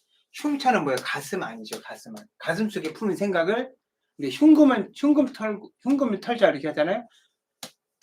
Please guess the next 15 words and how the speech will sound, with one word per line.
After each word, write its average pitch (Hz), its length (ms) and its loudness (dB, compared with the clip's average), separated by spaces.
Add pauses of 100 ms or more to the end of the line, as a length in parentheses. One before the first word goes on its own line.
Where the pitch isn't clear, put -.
그때 226 500 10
흉차라고 220 680 -2
그래. 131 120 -8
흉차는 208 920 -2 (340)
흉금 247 360 2
생각, 254 600 -4 (180)
<coughs> 640 360 0
내가 180 260 2
품고 320 400 2
있는 214 160 2
생각을 170 640 0 (400)
흉차라고 214 720 -4
그래요. 214 140 -20 (240)
흉차. 160 440 -16 (1500)
다음에 151 580 -2